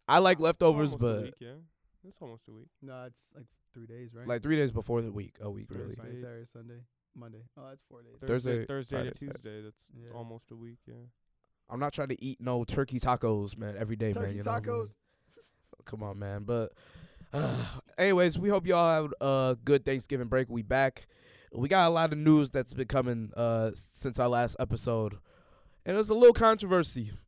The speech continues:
Speaker 1: in the N F L world. Jerry Jones. Now, if y'all know Jerry Jones, he's the owner of the Dallas Cowboys. He's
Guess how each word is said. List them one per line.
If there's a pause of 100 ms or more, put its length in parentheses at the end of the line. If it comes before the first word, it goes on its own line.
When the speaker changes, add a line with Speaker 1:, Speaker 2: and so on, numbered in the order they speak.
Speaker 1:
in
the
N
F
L
world. (540)
Jerry
Jones. (480)
Now,
if
y'all
know
Jerry
Jones,
he's
the
owner
of
the
Dallas
Cowboys. (340)
He's